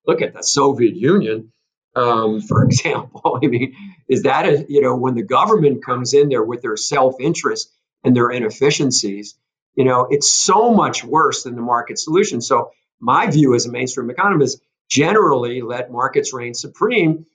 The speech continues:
And then when there are injustices and things you can't live with, with the distribution of wealth and income, et cetera, try to mediate that.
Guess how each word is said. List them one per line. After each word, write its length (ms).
And 140
then 280
when 180
there 180
are 260
injustices 1000
and 140
things 280
you 100
can't 280
live 260
with, 260
with 140
the 80
distribution 640
of 120
wealth 300
and 100
income, 280
et 80
cetera, 400
try 340
to 280
mediate 680
that. 240